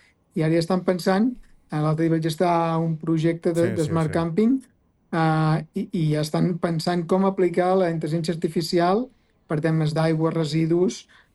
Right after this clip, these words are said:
Speaker 1: eh, i per satisfacció dels seus visitants.
Speaker 2: Molt bé.
Speaker 1: Per
Speaker 2: Lluís
Speaker 1: tant, és, és un sector molt, molt motivat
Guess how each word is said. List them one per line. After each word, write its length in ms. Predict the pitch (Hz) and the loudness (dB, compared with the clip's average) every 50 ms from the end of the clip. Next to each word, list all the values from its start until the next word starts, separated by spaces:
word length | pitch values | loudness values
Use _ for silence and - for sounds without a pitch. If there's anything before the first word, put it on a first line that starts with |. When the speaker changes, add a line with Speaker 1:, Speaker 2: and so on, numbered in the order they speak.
| _ - | _ -4
Speaker 1:
eh, 320 | 175 165 160 165 160 - 165 - _ _ _ | -2 0 0 0 0 -2 -4 -10 _ _ _
i 80 | 196 170 | -2 -2
per 200 | 165 170 160 156 156 | 0 0 -2 -2 0
satisfacció 680 | - - 180 170 175 147 - - 156 - - 151 151 156 | -2 -4 -2 -2 -4 -4 -4 -6 -6 -6 -4 -4 -2 -2
dels 160 | 170 165 - | -2 -2 -2
seus 160 | 156 147 135 131 | -4 -4 -4 -4
visitants. 640 | 139 135 143 139 151 160 151 139 135 - - - _ _ _ _ _ _ 120 | -8 -8 -6 -4 -2 -2 -2 -2 -4 -8 -12 -18 _ _ _ _ _ _ -10
Speaker 2:
Molt 140 | 120 117 107 | -8 -8 -6
bé. 60 | 104 101 92 - - - - - - - | -8 -8 -10 -16 -20 -20 -20 -20 -8 -4
Speaker 1:
Per 80 | 151 | -4
Speaker 2:
Lluís 140 | 147 151 147 | -2 -2 -2
Speaker 1:
tant, 160 | 143 147 156 165 175 175 175 190 247 - _ - | 0 0 0 0 0 0 -2 -2 -4 -6 _ -4
és, 140 | 175 165 196 185 | -2 0 0 0
és 80 | 160 190 | 2 2
un 220 | 190 190 196 190 190 | 4 4 4 2 2
sector 300 | - 185 185 - 185 185 | -2 -4 -2 0 0 0
molt, 220 | 185 185 185 180 185 | 2 2 2 0 0
molt 220 | 175 170 170 170 165 | 0 0 0 0 0
motivat 460 | 165 160 165 151 147 147 156 160 | -2 0 -2 -2 -2 -2 -2 -4